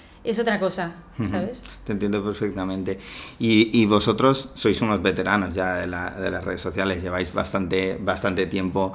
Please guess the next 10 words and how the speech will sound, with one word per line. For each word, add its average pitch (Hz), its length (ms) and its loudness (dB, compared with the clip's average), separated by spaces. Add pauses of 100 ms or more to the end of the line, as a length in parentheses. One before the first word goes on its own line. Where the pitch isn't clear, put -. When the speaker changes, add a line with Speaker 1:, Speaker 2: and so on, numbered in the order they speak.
(280)
Speaker 2:
en 95 160 0
ellas. 117 420 2 (200)
A 104 100 6
día 113 180 8
de 123 180 6
hoy, 135 160 4
¿cómo 110 220 0
lleváis 101 360 4
el 98 160 0
hate? 127 320 2